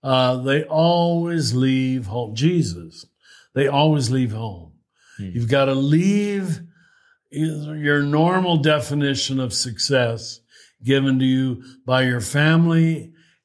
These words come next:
Speaker 1: and your town.
Speaker 2: Hmm.
Speaker 1: Uh, <laughs> uh, so I left Kansas. It fits perfectly, the modern <laughs> myth.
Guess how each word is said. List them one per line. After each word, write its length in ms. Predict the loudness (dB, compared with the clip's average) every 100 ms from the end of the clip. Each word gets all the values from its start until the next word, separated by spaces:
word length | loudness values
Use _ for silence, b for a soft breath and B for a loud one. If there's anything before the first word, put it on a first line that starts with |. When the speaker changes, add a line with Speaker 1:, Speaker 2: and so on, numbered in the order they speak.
| -4
Speaker 1:
and 300 | 0 2 4
your 220 | 2 0
town. 580 | -2 0 0 -2 -8 -16 _ _ _ _ _
Speaker 2:
Hmm. 200 | -16 -16 -18 B -4
Speaker 1:
Uh, 480 | 0 2 2 -2 -8 b b b b b _ _
<laughs> 60 | -4 -4 -6 -8 -8 -10 _ -14 B B B B B _ -10
uh, 280 | -2 0
so 200 | 2 2
I 180 | 4 4
left 380 | 4 4 0 -4
Kansas. 960 | 0 2 4 2 2 0 0 -4 -6 -12 b b
It 160 | -6 0
fits 280 | 0 0 -2
perfectly, 600 | 2 2 0 -4 -4 -4
the 100 | -2
modern 420 | 0 2 2 2
<laughs> 0 |
myth. 300 | 2 -2